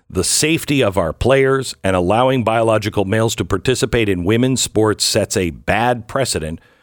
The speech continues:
for the future of women's sports in general." Good for them.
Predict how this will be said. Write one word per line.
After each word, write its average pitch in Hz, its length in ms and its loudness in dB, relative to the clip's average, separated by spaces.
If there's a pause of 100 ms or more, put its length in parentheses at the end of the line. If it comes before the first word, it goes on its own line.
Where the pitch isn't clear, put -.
(240)
for 104 160 0
the 76 100 -6
future 127 480 -2
of 92 140 0
women's 101 340 0
sports - 540 -2
in 90 160 0
general." 80 500 -4 (760)
Good - 320 -8
for 62 240 -20
them. 65 400 -14